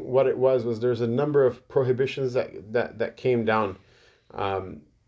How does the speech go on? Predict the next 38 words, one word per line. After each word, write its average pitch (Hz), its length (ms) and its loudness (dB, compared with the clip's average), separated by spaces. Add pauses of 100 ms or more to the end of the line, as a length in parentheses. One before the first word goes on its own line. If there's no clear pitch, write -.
(220)
in 127 120 0
order 127 240 6
to 123 80 -8
get, 120 160 -6
make 127 280 -2
people 135 320 -2
understand 127 540 -2
that 117 60 -8
this 117 180 -10
is 113 180 -4
wrong, 110 400 2
to 92 80 -8
hate 117 220 0
it. - 260 -4 (1900)
Uh, - 140 -8
to - 140 -8
the 110 100 -2
point 113 300 0
where 117 180 4
even 123 320 0
to 117 100 -6
drink, 113 400 0
eat 117 200 -6
and 110 160 -2
drink 110 240 0
out 104 180 2
of 98 180 0
the 98 80 -6
vessels 117 400 2
that 107 200 -6
the 107 60 -2
wine 104 340 -2
was 98 240 0
made 107 320 -2
in, 101 160 0
customarily 101 600 -2
served 104 460 2
in, 95 320 -4